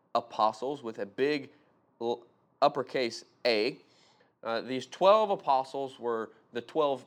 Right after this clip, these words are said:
even known as the twelve disciples of Jesus Christ. But to be an apostle is to be a sent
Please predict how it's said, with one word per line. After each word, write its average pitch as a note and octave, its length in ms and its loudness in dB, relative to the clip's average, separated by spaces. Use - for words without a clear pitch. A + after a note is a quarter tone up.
even C3+ 400 -8
known B2+ 200 0
as B2 120 -4
the A#2+ 120 -10
twelve A2 420 0
disciples A#2+ 680 -2
of A#2 100 -12
Jesus G#2+ 320 -12
Christ. F3 460 -2
But C3+ 220 2
to D3+ 80 -4
be F3+ 180 0
an C4 140 0
apostle E3+ 640 0
is A#2+ 100 -8
to B2 140 -10
be A#2 180 -6
a G#2 80 -4
sent B2 380 -4